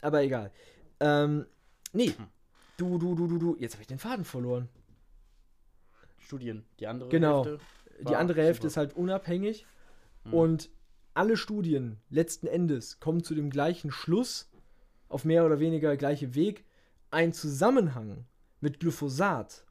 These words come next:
Speaker 1: und einem erhöhten Krebsaufkommen kann nicht zweifelsfrei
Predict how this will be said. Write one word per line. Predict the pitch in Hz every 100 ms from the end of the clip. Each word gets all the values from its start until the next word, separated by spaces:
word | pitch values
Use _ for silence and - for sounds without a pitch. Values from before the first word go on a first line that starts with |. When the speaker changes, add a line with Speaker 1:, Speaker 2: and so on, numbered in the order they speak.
| -
Speaker 1:
und | 135
einem | 143 147
erhöhten | 143 165 147
Krebsaufkommen | 180 214 123 135 - 180 170 170
kann | 147 135 151
nicht | 175 - - - _
zweifelsfrei | - 135 143 143 - - 120 120